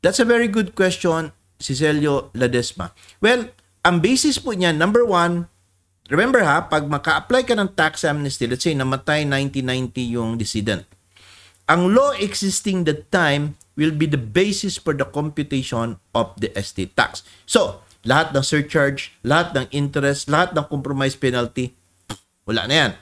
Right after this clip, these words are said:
Okay. Now, how much, saan sila magbabase? Dalawa po ang choice nila. They go back to the zonal valuation in nineteen ninety, may record pa sila, and yung tax declaration in nineteen ninety,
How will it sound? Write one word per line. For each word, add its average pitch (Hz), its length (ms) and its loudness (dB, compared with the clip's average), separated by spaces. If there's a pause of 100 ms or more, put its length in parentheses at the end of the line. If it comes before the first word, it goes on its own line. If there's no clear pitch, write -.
(140)
Okay. 98 320 -4 (480)
Now, 139 320 2 (320)
how 285 80 4
much, 220 480 0
saan 254 240 4
sila 214 240 0
magbabase? 123 640 0
Dalawa 302 400 2
po 240 80 2
ang 185 320 0 (400)
choice 151 320 2
nila. 117 400 0 (320)
They 165 160 2
go 208 160 2
back 240 320 0
to 185 80 0
the 165 80 4
zonal 226 480 2
valuation 165 560 2
in 277 240 0
nineteen 190 400 2
ninety, 113 480 -2 (160)
may 135 160 0
record 131 480 0
pa 120 80 -6
sila, 107 320 -2 (480)
and 247 320 2 (160)
yung 180 240 0
tax 254 240 0
declaration 175 880 0
in 320 160 0
nineteen 185 400 2
ninety, 113 480 -4